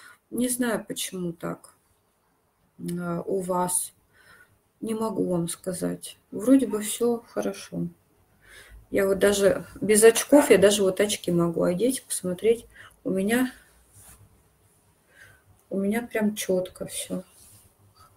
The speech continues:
Может быть, да, может быть, как-то не тянет немножечко.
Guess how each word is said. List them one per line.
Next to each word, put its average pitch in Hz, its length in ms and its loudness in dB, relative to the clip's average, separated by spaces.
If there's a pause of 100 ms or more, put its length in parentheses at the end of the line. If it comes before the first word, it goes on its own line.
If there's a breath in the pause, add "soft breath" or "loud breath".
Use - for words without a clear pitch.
(3750 loud breath)
Может 254 440 10
быть, 233 180 6
да, 277 180 12
может 202 380 4
быть, 208 220 4
как-то 208 380 4
не 214 240 0
тянет 233 480 6
немножечко. 170 880 0